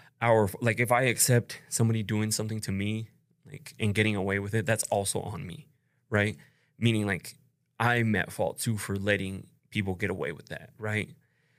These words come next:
Um, and it shouldn't be like that. So I say twenty twenty-four, we just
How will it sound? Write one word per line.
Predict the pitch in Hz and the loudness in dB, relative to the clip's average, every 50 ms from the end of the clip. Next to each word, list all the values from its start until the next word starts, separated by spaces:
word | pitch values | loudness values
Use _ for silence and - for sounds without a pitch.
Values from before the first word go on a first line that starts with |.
| _ _ - | _ _ -4
Um, | - - 95 95 95 92 92 98 104 - _ _ _ _ _ _ _ _ _ - | -2 0 2 2 2 0 -2 -6 -10 -14 _ _ _ _ _ _ _ _ _ 0
and | 120 117 | 2 4
it | 92 120 | 4 4
shouldn't | 143 147 113 113 | 4 4 4 2
be | 113 | 0
like | 101 80 69 - | 0 0 -2 -4
that. | - 71 - - | -10 -8 -4 -2
So | - - 104 101 101 98 95 95 - _ _ _ _ _ _ _ _ _ _ _ _ _ _ _ _ _ - - - - - | 0 2 2 2 0 -2 -6 -8 -12 _ _ _ _ _ _ _ _ _ _ _ _ _ _ _ _ _ -20 -20 -12 -2 0
I | 127 123 | 2 2
say | 123 - 143 143 | 4 2 2 0
twenty | - - - 131 127 117 | 0 0 -2 0 -2 -2
twenty-four, | - 123 120 113 104 117 120 117 117 | -2 -2 -2 -2 0 0 0 0 0
we | 110 113 | -2 -2
just | 104 107 104 101 98 - - | -2 -2 0 0 0 -2 -2